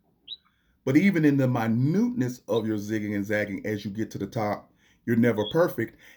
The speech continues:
And even in that little bit of space, that airspace, to where you're not perfect and on the line, you need grace. That's the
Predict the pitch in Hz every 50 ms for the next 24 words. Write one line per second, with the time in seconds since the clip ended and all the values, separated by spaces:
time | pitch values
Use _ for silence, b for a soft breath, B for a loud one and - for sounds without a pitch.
0 | B B B 110 113 - 156 165 190 196 196 185 160 139 110 113 127 170 220 285
1 | 247 208 226 220 233 233 - - - 196 170 143 123 127 - - - 135 123 -
2 | - 165 190 185 - - - - 113 107 104 101 98 - b b b b b b
3 | - 104 104 120 120 123 135 143 151 147 127 123 - - 151 160 160 165 165 156
4 | 135 123 123 123 120 - - 135 151 165 175 180 180 175 - - - _ _ _
5 | _ _ _ - - 127 127 113 104 95 95 95 90 - - - - - _ _
6 | _ _ _ _ _ _ _ _ _ _ _ _ _ _ _ _ _ _ _ _
7 | _ _ _ _ _ _ _ _ _ _ _ _ _ _ _ _ _ _ - 120
8 | 160 170 - - -